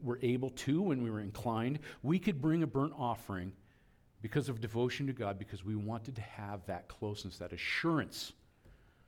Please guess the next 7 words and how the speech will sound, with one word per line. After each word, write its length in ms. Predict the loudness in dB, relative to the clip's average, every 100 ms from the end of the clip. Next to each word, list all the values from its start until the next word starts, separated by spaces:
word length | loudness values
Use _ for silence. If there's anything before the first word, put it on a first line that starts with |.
| -20 _
that 120 | -2 0
our 100 | 2
relationship 720 | 2 2 2 0 0 -4 -2
with 240 | -4 -4 -18
him 260 | -4 -2 0
was 160 | -2 -4 -4
unhindered. 760 | -2 0 0 2 0 -2 -6